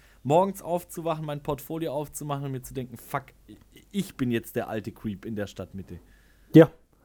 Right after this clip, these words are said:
Speaker 2: genau.
Speaker 1: <laughs>
Speaker 2: Aber, ähm, nichtsdestotrotz, auch wenn, wenn, wenn die Sachen so altbacken aussehen, auch dafür gibt's einen Markt.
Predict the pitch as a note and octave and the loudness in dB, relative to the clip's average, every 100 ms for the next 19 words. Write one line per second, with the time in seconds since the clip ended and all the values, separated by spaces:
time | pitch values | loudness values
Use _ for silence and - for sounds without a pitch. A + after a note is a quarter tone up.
0 | - - - D3 D#3 D3 G3 - F3 D3 | -20 -10 8 10 12 8 6 4 6 8
1 | D3+ E3 D#3 - D3+ D3+ D3+ D#3 - D#3 | 10 8 8 4 4 6 4 0 2 2
2 | - D3+ C#3 - D3+ - - C3 B2 B2+ | 4 4 6 8 8 6 2 4 6 8
3 | C3 C3+ B2+ B2+ B2+ B2 B2 B2 B2 A#2+ | 10 8 8 8 6 6 6 6 4 6
4 | C3 C3+ A#2 A#2+ C#3 - D#3 D3+ C#3 C#3 | 6 4 4 4 2 2 0 0 0 2
5 | C#3 C#3+ - A#2+ B2+ A#2+ B2+ A2 - G#2+ | 4 2 2 4 4 6 4 4 -2 -4
6 | G#2 G2 F#2 - - - | -2 -2 -4 -8 -14 -20